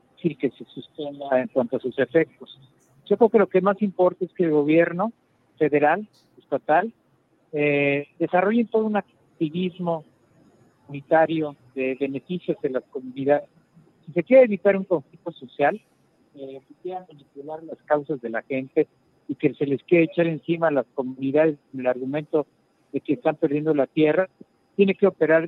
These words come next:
inmediatamente una, una actividad de Estado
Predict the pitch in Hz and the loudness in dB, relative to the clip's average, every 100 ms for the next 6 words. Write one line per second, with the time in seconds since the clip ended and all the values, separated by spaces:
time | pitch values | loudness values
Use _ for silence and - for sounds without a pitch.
0 | 180 180 175 175 208 190 170 165 151 160 | -4 -2 2 4 4 2 -2 -4 -2 0
1 | 156 151 147 151 160 170 - - 135 147 | 0 -2 -2 -4 -4 -6 -6 -8 0 0
2 | 143 - - 147 147 151 | 0 -4 0 2 2 -2